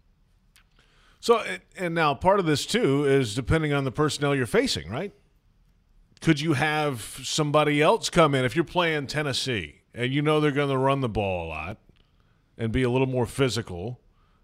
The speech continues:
Do you play, like, a safety in that spot instead of a true corner?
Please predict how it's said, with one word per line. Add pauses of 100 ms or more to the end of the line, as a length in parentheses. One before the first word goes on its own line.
(100)
Do
you
play, (380)
like,
a
safety
in
that
spot (680)
instead
of
a
true
corner?